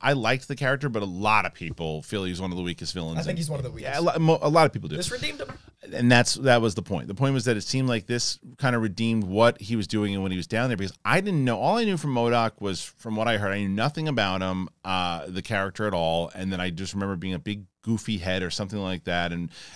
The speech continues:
Speaker 1: and the personality, and they played into that, but they changed the mythology. And the mythology was that in the comic books,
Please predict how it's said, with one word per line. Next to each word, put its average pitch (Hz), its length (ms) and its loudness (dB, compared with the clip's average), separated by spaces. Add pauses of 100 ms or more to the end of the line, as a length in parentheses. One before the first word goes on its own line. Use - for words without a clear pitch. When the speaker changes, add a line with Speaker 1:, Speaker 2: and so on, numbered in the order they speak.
(160)
Speaker 1:
and 95 260 0
the 92 40 -8
personality, 95 680 -2
and 101 120 -4
they 110 80 2
played 160 320 0
into 160 220 0
that, 110 240 2
but 110 140 0
they 113 100 0
changed 151 560 0
the - 60 0
mythology. 107 720 0
And 85 80 -14
the 92 40 -6
mythology 110 560 0
was 101 300 0
that 95 140 -2
in 92 160 -2
the 92 80 -4
comic 143 440 -2
books, 101 440 -2